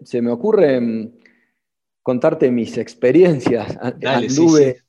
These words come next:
Speaker 1: anduve quince, veinte años atrás monitoreando un montón de lotes. En los arranques, todos los ingenieros agrónomos, los primeros trabajos que,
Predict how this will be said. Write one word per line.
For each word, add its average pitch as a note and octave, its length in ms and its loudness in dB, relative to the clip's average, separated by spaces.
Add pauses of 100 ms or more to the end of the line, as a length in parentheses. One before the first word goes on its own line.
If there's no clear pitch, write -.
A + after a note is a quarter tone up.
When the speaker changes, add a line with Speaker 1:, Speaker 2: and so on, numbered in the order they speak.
(600)
Speaker 1:
anduve C3+ 500 2
quince, C#3+ 600 -2
veinte C#3 380 0
años C3 320 -4
atrás C#3+ 500 0
monitoreando A#2+ 760 0
un B2 100 -2
montón A#2+ 400 -2
de A#2+ 100 -2
lotes. E3 560 0
En A2 220 -4
los A#2 180 -4
arranques, B2+ 880 -2
todos B2+ 280 2
los A2+ 440 -4
ingenieros A#2 540 -4
agrónomos, B2 580 -2
los G#2+ 120 -12
primeros A#2 480 -2
trabajos A#2+ 420 -2
que, G#2+ 340 -2